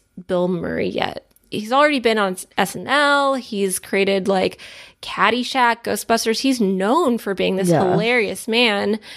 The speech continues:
Speaker 1: which I get it. You know, we've kinda talked about this with our other episodes and other people that we cover is, like,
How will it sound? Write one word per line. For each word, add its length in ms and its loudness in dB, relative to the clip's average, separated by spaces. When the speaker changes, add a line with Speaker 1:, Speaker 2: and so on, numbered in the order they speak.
Speaker 1:
which 500 0
I 100 0
get 240 -2
it. 280 -2
You 140 -2
know, 220 2
we've 120 -2
kinda 220 0
talked 240 -2
about 180 0
this 200 -4
with 120 -6
our 240 2
other 540 2
episodes 760 0
and 100 0
other 140 2
people 200 -2
that 120 0
we 60 -6
cover 420 0
is, 200 0
like, 360 2